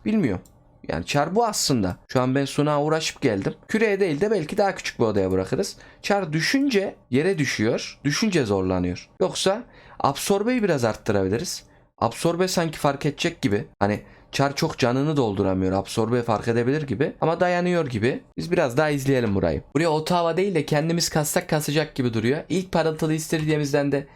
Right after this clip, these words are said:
ilk parıltılı beyazımızı alalım. Alamadık. Kusursuz anahtarla da kusursuz küpe açalım. Buradan da Argos dişi aldık ve öldük abi. Bunları açacağım diye öldüm. Yaşamlıyorum arkadaşlar. Bir de biliyorsunuz oyunda slotlar sizi düşürdüğünde şey gerekir.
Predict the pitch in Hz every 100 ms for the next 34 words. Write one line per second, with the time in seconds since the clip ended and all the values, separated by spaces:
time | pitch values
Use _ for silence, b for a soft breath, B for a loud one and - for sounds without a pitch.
0 | B B 160 156 160 143 143 151 139 139
1 | 135 131 123 123 131 123 180 - b b
2 | b - 139 123 98 151 - B B B
3 | 180 180 180 180 175 180 170 165 160 156
4 | 156 180 - 156 - - 160 - 131 123
5 | 233 - _ _ _ _ _ - 156 151
6 | 151 151 147 147 147 - - 143 107 110
7 | - - 135 143 - 95 - 92 90 90
8 | - 120 127 123 123 - 139 120 110 117
9 | 107 95 143 - b b b - 135 180
10 | 160 165 151 127 110 104 110 110 175 165
11 | 160 180 B B B 151 165 160 156 143
12 | 131 143 151 147 151 151 156 147 - 135
13 | 135 - 139 139 143 147 175 214 B B
14 | B - 156 143 123 98 - 95 -